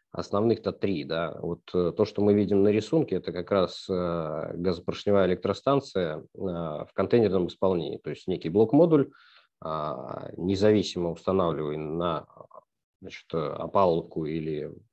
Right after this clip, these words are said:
какую-либо раму, а, он полностью самодостаточен. А, то есть в нем уже установлены все системы для того, чтобы машина функционировала и выдавала вам, а, несколько видов энергии,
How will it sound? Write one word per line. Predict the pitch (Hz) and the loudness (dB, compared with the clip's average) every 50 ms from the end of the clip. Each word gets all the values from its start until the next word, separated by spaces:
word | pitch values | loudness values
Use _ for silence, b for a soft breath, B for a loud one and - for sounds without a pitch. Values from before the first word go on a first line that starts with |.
| _ _ | _ _
какую-либо | - - 78 - - 85 76 73 76 80 92 | -10 -10 -8 -6 -6 -6 -6 -4 -2 0 2
раму, | 113 139 165 156 143 127 117 - B B B B B B B B B - | 4 4 6 6 4 4 2 0 B B B B B B B B B -14
а, | 85 82 78 78 80 78 71 | -10 -6 -6 -4 -4 -4 -4
он | - - 135 165 165 123 98 | 2 4 6 6 6 4 4
полностью | 123 127 120 - - 104 - | 4 4 4 4 2 -2 -2
самодостаточен. | - 95 95 92 90 95 - - - 64 - - - - - - - - - _ _ _ - | -2 -2 -2 0 -2 -2 -2 -4 -6 -8 -8 -10 -14 -14 -14 -14 -16 -16 -20 _ _ _ -16
А, | - - - - - - - - - - - - - - | -14 -14 -12 -10 -10 -10 -10 -10 -12 -14 -16 -18 -18 -6
то | - 85 | -4 -4
есть | 82 - - - | -4 -4 -8 -10
в | 87 82 | -4 2
нем | 98 110 110 95 82 78 85 | 4 6 6 4 2 -2 -4
уже | 87 87 98 90 | -2 0 0 0
установлены | 85 85 - - - 95 98 98 95 85 85 85 85 | 0 -2 -2 -2 -2 0 2 2 2 0 0 -2 -4
все | 85 - - - 92 | -6 -8 -6 -4 -4
системы | - - 90 - - - 156 175 165 127 | -4 -4 -6 -6 0 2 4 4 4 2
для | 87 87 | 0 -2
того, | - - 85 85 | -4 -2 -2 -4
чтобы | 82 - - 85 76 78 | -4 -4 -6 -6 -6 -4
машина | 80 85 87 - - 85 78 - | -4 -4 -4 -6 -6 -8 -8 -6
функционировала | - 85 - - 85 90 110 147 147 127 101 85 80 76 | -6 -8 -4 -2 0 2 4 6 6 6 4 2 -2 -4
и | 78 80 | -6 -4
выдавала | 80 87 90 98 95 110 123 110 87 | -4 -2 0 2 4 4 4 4 4
вам, | 85 101 101 101 B B B B B B B B - | 2 2 0 0 B B B B B B B B -10
а, | 85 85 85 82 80 82 78 73 67 - - - - - - | -8 -6 -4 -2 -2 -2 -4 -4 -6 -8 -12 -14 -16 -6 -2
несколько | 90 110 107 - 95 85 - | 0 0 0 0 -2 -2 0
видов | 85 92 101 87 85 - - - _ _ _ _ | 0 2 2 2 0 -2 -6 -12 _ _ _ _
энергии, | - - 101 104 98 87 82 73 - - - - | -2 0 2 4 4 2 2 0 -6 -8 -10 -12